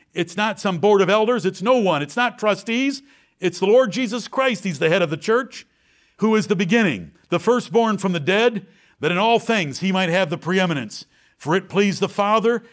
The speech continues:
that in him should all fullness dwell." All the fullness is in the Lord Jesus Christ. And so we keep it that way. And we look at the whole universe, the whole six thousand years of human history, the creation of the angels,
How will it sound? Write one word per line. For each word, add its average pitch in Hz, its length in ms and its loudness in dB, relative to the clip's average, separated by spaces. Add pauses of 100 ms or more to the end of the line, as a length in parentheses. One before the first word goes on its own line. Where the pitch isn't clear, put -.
(120)
that 165 140 0
in 180 100 0
him 208 240 0
should 190 200 0
all 214 180 2
fullness 196 520 2
dwell." 127 460 -2 (380)
All 185 260 0
the 180 80 -4
fullness 240 420 0
is 190 120 -2
in 202 80 -2
the 190 60 -2
Lord 202 260 4
Jesus 202 380 -6
Christ. 156 480 -2 (840)
And 143 120 -8
so 190 120 0
we 196 160 0
keep 285 260 0
it 208 120 0
that 143 240 -2
way. 120 320 -4 (340)
And 175 140 -4
we 175 120 -2
look 277 240 -2
at 269 100 -4
the 185 140 0
whole 277 240 2
universe, 240 680 -2 (480)
the 160 120 -2
whole 208 180 2
six - 260 -6
thousand 240 340 -2
years 277 200 -2
of 165 100 -4
human 202 240 -2
history, 170 420 -6 (480)
the 170 100 -6
creation 214 480 -2
of 208 60 -2
the 226 100 -2
angels, 262 460 -4